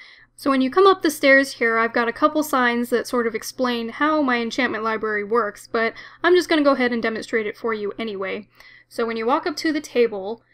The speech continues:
you can just put in whatever you want to enchant, and, um, since I have all of the bookshelves around it, it's gonna give you the max level of enchantment.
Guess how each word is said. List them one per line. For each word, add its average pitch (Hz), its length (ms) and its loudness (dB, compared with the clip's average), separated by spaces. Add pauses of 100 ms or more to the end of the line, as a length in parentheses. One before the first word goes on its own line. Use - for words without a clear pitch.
(260)
you 233 140 -8
can 233 180 -6
just 220 340 -2
put 311 180 -2
in 311 120 2
whatever 269 280 2
you 269 140 0
want 233 260 -2
to 254 120 -4
enchant, 233 640 -6 (460)
and, 220 360 -6
um, 220 360 -4 (140)
since 254 300 -2
I 254 120 2
have 254 220 2
all 320 160 2
of 277 80 -4
the 277 60 2
bookshelves 262 440 0
around 226 320 0
it, 220 100 -2
it's 233 160 -4
gonna 240 160 -4
give 233 220 -4
you 233 280 -4
the 240 100 -6
max 254 520 -2
level 226 460 -2
of 214 120 -6
enchantment. 208 680 -12